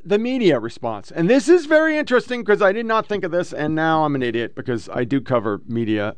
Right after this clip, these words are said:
and that's what I've been covering since twenty sixteen. This is fake. You know it is. That is U S A Today. This is, uh, Slate. Um, if you thought Taylor Swift and Kelce would unify America, we have some news for you.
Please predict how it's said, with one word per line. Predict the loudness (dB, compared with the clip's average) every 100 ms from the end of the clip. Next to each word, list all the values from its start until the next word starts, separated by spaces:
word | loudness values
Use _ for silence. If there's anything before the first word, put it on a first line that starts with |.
| -12
and | -8
that's | -8 -8
what | -8
I've | -8
been |
covering | -2 -2 0 -4 -6 -10
since | -12 -12
twenty | -6 -6 -6
sixteen. | -8 -2 0 -2 -4 -10 -20 -20 -20 -20 -18 -6 4
This | 4 4
is | 0
fake. | 2 2 0 -6
You | -2
know | 2
it | 4
is. | 4 4 0 -8 -18 -14
That | -10 -10 -10
is | -8 -6 -4 -4
U | -4
S | -2
A | 2
Today. | 4 4 2 -12 -20 -20 -18 -18 -18 -18 -16 2
This | 4 4 2
is, | -2 2 2 2 -2 -6 -2
uh, | 4 6 6 4
Slate. | -2 0 4 6 4 -4 -14 -10
Um, | -4 -2 0 0 -2 -6 -10 -16 -20 -4
if | 0 0
you | -2
thought | 2 4 4 2 -4
Taylor | -2 -2 -4
Swift | -8 -4 -2 -2 -2
and | -2 -4 -8 -8
Kelce | 0 2 2 0 0
would | 0 -4
unify | -4 -4 -4 0 2 2
America, | 0 -2 -2 -2 -4
we | -2
have | -2 -2
some | -6
news | -4 -4 -6
for |
you. | -10 -10